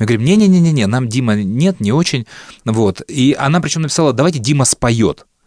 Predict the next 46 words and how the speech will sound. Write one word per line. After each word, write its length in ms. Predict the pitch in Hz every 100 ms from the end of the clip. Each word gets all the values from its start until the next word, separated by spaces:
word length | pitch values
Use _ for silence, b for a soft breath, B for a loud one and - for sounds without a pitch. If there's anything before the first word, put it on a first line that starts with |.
| -
Мы 80 | 104
говорим: 160 | 107
«Ну, 40 | 107
слушайте, 240 | 113 -
ну, 80 | 117
понимаете, 300 | 131 147 113
у 20 |
нас 120 | 110
там 120 | 110 95
довольно 300 | 113 110 98
такое 160 | 117
камерное 380 | - 110 95 101
мер-, 180 | 107 92
мероприятие, 500 | 113 104 110 151 107
никакие 320 | 95 117 98 98 101
там 220 | 104 92 B B
не 160 | 107 110
вешать 260 | 120 - 123
нос 160 | 107
гардемарины 580 | 101 98 107 113 147 104
нам, 200 | 101 104
ну, 80 | 117
не 180 | 101 117
очень». 200 | 110 113 B B
«Да 160 | 107 123
что 320 | - 196 185
вы, 140 | 107 B B
у 100 | 110
Димы 240 | 147 175
более 240 | 131 160 151
ста 220 | - 165
пятидесяти 480 | 151 156 156 147 160
песен, 320 | 175 151 120
он 140 | 131 143
может 240 | 151 139
петь», 160 | 196 120
и 80 |
начинает 320 | 120 - 185 147
нас 160 | 117
гнуть, 260 | 139 170 226 B B
что 120 | -
«давайте 360 | 123 180 214 - -
Дима 380 | 107 220 269 -
и 100 | 151
лучше 320 | 190 196 190
споет». 560 | - 160 165 131 -